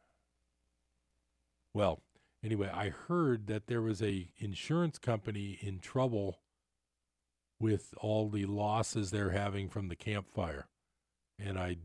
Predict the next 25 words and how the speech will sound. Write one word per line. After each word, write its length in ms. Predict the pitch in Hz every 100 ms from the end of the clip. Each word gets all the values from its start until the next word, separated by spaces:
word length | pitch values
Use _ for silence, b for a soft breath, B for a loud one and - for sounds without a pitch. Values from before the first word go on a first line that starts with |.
| - _ _ _ -
don't 280 | 120 113 104
want 160 | 113
to 140 | 107 98
assume 640 | - - 120 117 113 107 - _ _ _ _ _ _ _ _ -
that 120 | 98
I 360 | 98 98 95 - _ _ _ _
have 400 | - 104 107 104
that, 320 | 101 98 95 - - 98
uh, 280 | 95 87 85 82 _ _ _ _ _ _ _ _ _ _ _ _ _ _ 104
I 60 |
don't 180 | 107 110
really 200 | 113 101
have 160 | 98 95
the 80 |
article 340 | 98 101 - 101
in 80 | 82
front 200 | 104 92
of 60 |
me, 60 | 80
so 160 | -
I 40 | 98
won't 220 | 95 95
get 100 | 87
into 140 | 87
that. 220 | 87 85